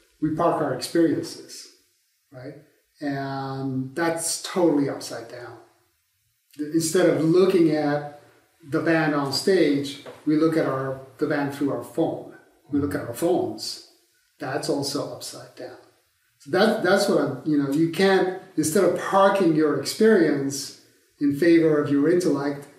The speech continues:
you should park your intellect in favor of the experience. Um, it's probably closer to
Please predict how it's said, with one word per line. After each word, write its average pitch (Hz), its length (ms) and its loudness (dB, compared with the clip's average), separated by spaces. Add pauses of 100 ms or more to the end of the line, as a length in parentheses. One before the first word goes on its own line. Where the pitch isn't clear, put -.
you 151 100 0
should 143 240 -4
park 156 260 0
your 143 120 2
intellect 135 500 -4
in 131 160 -10
favor 127 320 -6
of - 120 -18
the 120 80 -16
experience. - 800 -14 (1200)
Um, 127 220 -14
it's - 200 -4
probably 185 480 2
closer 175 720 2
to 143 120 -6